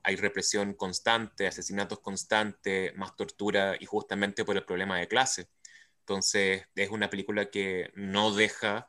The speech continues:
de, de afectarnos, porque a pesar de que haya sido el noventa y cinco y estamos en el veinte veintiuno,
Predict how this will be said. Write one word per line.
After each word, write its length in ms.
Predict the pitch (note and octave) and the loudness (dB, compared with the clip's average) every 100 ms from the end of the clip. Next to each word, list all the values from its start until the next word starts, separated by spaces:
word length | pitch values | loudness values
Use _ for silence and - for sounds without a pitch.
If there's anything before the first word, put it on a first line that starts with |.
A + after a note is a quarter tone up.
| - - - - | -16 -20 -20 -6
de, 480 | G#2 G2 F#2+ F2+ - | 2 4 4 0 -8
de 300 | G2 F2 F#2+ | -14 -4 -2
afectarnos, 680 | - G2+ - A2 A2 A2+ C3 _ | -2 -4 2 2 2 -4 -8 _
porque 460 | A2 - - F#2+ F2+ | -4 -4 -2 0 0
a 80 | G#2 | -4
pesar 300 | G2+ A2 G2+ | -2 0 2
de 80 | G#2 | 2
que 60 | |
haya 120 | G#2 G2+ | 2 2
sido 200 | A2 G2+ | 2 0
el 60 | |
noventa 300 | G2 F#2+ F#2 | 2 -2 -2
y 60 | F#2 | -2
cinco 340 | - D3 D3 | 0 0 0
y 40 | F#2+ | -2
estamos 300 | - G#2+ G#2 | 0 -4 -4
en 120 | G2 | -6
el 60 | |
veinte 260 | F#2 F#2+ F#2+ | -4 -2 -2
veintiuno, 680 | F#2 F#2+ C3 C#3+ A#2 A#2+ | -2 -2 0 2 2 0